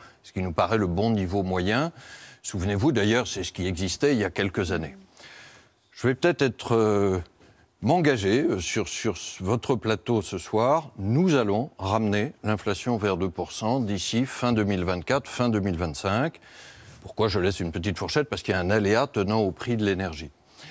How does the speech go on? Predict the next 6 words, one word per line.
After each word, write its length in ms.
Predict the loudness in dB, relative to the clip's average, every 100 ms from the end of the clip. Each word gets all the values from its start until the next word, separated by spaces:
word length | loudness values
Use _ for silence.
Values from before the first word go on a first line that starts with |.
| -20 -12
Mais, 640 | -2 2 4 4 2 0 -4 -8
euh, 300 | -4 -2 -2 0
l'inflation 560 | 0 0 -2 -2 0
devrait 300 | 0 0 -2
connaître 300 | -2 -2 -2
son 220 | -4 -6